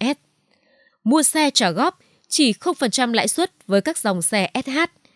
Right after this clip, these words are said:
Chương trình siêu khuyến mãi cho xe Winner X và Vario một sáu mươi C C. Tổng giảm giá lên đến mười lăm triệu đồng cho xe Winner X,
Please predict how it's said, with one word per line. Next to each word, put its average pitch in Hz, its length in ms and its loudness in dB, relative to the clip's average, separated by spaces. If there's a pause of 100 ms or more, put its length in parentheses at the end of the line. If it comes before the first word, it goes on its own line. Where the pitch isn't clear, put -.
(480)
Chương 349 140 2
trình 233 300 2
siêu 294 180 2
khuyến 285 160 0
mãi 240 200 0
cho 277 160 -4
xe 226 280 0
Winner 202 440 0
X - 20 -20 (400)
và 233 280 4
Vario 269 720 2
một 202 200 0
sáu 202 240 -2
mươi 247 220 0
C - 120 -4 (160)
C. - 40 2 (960)
Tổng 262 220 4
giảm 214 200 2
giá 202 220 2
lên 269 180 2
đến 208 260 2
mười 220 140 4
lăm 302 220 0
triệu - 140 0
đồng 190 280 2
cho 233 220 0
xe 208 300 -2
Winner 185 440 0
X, - 40 -4